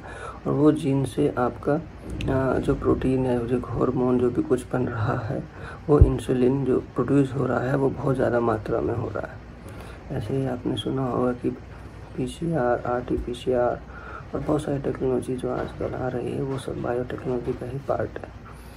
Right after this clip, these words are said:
अभी नए एरा में तो क्रिस्पर टेक्नोलॉजी भी बहुत ज़्यादा focus है,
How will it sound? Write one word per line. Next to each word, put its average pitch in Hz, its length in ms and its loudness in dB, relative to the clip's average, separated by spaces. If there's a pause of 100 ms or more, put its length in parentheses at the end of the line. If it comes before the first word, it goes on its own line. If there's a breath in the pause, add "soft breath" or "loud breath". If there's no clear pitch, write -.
(760 loud breath)
अभी 135 180 -4
नए 127 440 0
एरा 123 140 0
में 123 240 -2
तो 120 120 0
क्रिस्पर - 420 -6
टेक्नोलॉजी 120 580 -4
भी 123 120 -4
बहुत 113 260 -4
ज़्यादा 110 260 -2
focus 123 500 -4
है, - 80 0